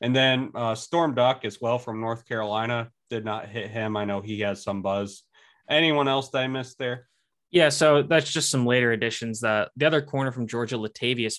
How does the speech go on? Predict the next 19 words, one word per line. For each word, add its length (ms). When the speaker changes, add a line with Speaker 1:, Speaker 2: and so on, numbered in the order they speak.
Speaker 2:
Brini, 640
he's 180
starting 280
across 340
from 120
Darian 300
Kendrick. 360
He's 160
six 260
two, 200
two 240
ten, 420
apparently 240
playing 300
extremely 540
well. 280
So 160
I 80
didn't, 240